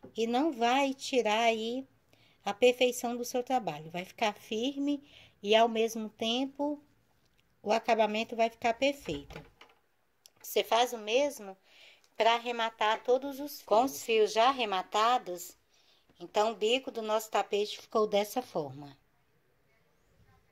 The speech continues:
Finalizada aqui essa parte, nós vamos voltar aqui nas folhas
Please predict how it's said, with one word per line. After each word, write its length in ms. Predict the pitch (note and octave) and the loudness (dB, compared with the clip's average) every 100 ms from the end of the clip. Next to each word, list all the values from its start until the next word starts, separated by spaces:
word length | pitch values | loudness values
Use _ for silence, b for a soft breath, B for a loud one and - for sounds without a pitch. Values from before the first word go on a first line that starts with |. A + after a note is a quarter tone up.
| _ _ _ _ _ _ b b b | _ _ _ _ _ _ b b b
Finalizada 800 | - G#3 A3 A3+ A#3 A#3+ C4 C#4 | -10 -2 0 0 0 2 4 2
aqui 220 | C4+ - | -2 0
essa 280 | G3+ G3 F#3 | -2 0 -4
parte, 460 | - G#3+ B3 - A#3 | 0 0 0 -4 -6
nós 220 | G#3+ G#3 | -4 -4
vamos 260 | A3 A3+ | -6 -8
voltar 460 | A3 B3+ C4+ - F#3+ | 2 2 2 0 -4
aqui 220 | F#3+ - | -4 -8
nas 320 | A3 A3+ - | -8 -8 -10
folhas 800 | - G#3 F#3+ G#3+ A3+ C4 C4+ - | -12 -4 -2 0 2 0 0 -8